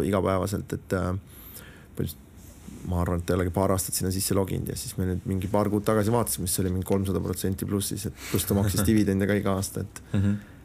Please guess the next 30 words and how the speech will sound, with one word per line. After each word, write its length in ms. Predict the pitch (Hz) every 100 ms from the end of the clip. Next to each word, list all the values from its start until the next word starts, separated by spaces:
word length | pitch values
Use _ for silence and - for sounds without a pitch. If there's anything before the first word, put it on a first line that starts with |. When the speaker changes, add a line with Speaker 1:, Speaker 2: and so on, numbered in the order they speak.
| - - - - -
Speaker 1:
et 220 | 101 95
ma 160 | 101 98
täiega 220 | 98 95
Speaker 2:
Väga 80 | 95
Speaker 1:
usun 160 | 95 92
Speaker 2:
mõnus. 60 | 90
Speaker 1:
seda 220 | 98 92
jah, 160 | 101 95
et, 240 | - - - - - 107
et 80 | - - - -
investeerimine 680 | 117 104 - 143 113 101 101
on 60 |
niisugune 220 | 98 107 110
vähene 520 | 123 98 98 101 101 - - -
üks, 280 | 110 - - - -
ja 60 | 113
see 100 | 175
ongi 100 | 147
hästi 220 | 156 143
raske 320 | 143 - 117
seda 180 | 101 104
hoomata, 400 | 127 139 95 87
sest 200 | 95 -
ta 80 | 98
on 100 | 110
nii 100 | 107
vastuoluline 580 | 113 - - 101 98 95
võrreldes 340 | 98 92 98
muude 220 | 131 110 101
asjadega. 420 | - 101 98